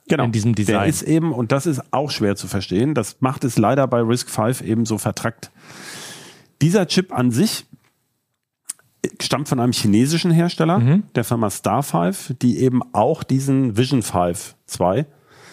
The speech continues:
Speaker 1: jetzt ausliefert. Ich weiß gar nicht, ob sie den selber fertigen, aber jedenfalls haben sie dieses Projekt unter ihre Fittiche genommen.
Speaker 2: Mhm.
Speaker 1: Das war anfangs eine Kickstarter-Finanzierung. Das soll also so ein Crowdfunding.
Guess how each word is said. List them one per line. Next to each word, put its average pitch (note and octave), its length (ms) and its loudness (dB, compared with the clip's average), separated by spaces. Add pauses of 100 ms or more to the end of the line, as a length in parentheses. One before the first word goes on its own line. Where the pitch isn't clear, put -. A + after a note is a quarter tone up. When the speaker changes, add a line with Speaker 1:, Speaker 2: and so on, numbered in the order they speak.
(480)
Speaker 1:
jetzt - 340 -4
ausliefert. E3 800 -2
Ich - 180 -4
weiß G#2 160 -2
gar A2+ 100 -2
nicht, A2+ 120 -2
ob A2+ 100 -4
sie A2 100 0
den G2 140 0
selber G2+ 240 2
fertigen, D3+ 420 0
aber A2 220 0
jedenfalls A2+ 440 0
haben A2+ 140 0
sie A2+ 140 -2
dieses A2 240 -2
Projekt G#2+ 400 -2
unter A2 240 -2
ihre F#2 240 -2
Fittiche D#3+ 340 -2
genommen. C3 400 2
Speaker 2:
Mhm. E3+ 120 4
Speaker 1:
Das G2+ 160 -2
war A2+ 140 0
anfangs A2 440 -2
eine F2+ 100 -2
Kickstarter-Finanzierung. B2 1160 0
Das F#2+ 180 -4
soll A2+ 240 2
also F#2 260 -2
so F2 120 -6
ein E2 100 -8
Crowdfunding. C3+ 760 -2